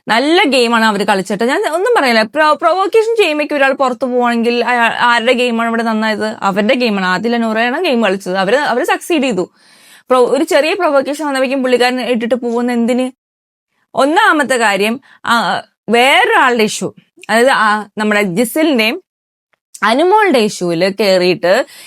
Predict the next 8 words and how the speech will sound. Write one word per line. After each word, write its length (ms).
ഇന്റർഫിയർ 600
ചെയ്ത് 440
അവിടെ 320
ബിഗ് 420
ബോസിനെ 340
വെല്ലുവിളിച്ച് 880
പൊ-, 100
അവരെ 420